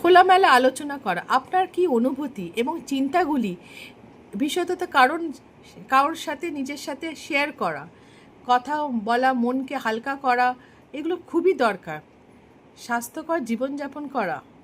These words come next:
পর্যাপ্ত ঘুম, প-, প্রতিদিন ছয় থেকে আট ঘন্টা আপনাদের ঘুমানো দরকার। এই সোশ্যাল মিডিয়া,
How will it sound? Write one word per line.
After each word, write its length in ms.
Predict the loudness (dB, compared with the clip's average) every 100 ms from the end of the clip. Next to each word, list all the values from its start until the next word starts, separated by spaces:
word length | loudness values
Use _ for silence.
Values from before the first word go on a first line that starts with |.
| -10
পর্যাপ্ত 540 | -10 -6 -8 -8 -12 -4
ঘুম, 280 | -2 -2 -6 -12 -20 _ _ -20 -20 -20 -20 -12
প-, 240 | -2 -2 -2
প্রতিদিন 680 | -4 -4 -4 -2 0 0 -4 -10 -20 -6
ছয় 260 | 0 0
থেকে 280 | -2 -8 -4
আট 200 | -2 -2
ঘন্টা 480 | -2 -6 -6 -6 -6
আপনাদের 360 | -8 -10 -10
ঘুমানো 420 | -4 -2 0 -2 -2
দরকার। 460 | -4 -4 -8 -10 -12 -20 -20 _ -20 -20 -20 -20 -18 -8 -4
এই 160 | -4 -6 -12 -20 -20 -20 -20 -20 _ -18
সোশ্যাল 420 | -2 -2 0 -4
মিডিয়া, 560 | -6 -6 -2 0 0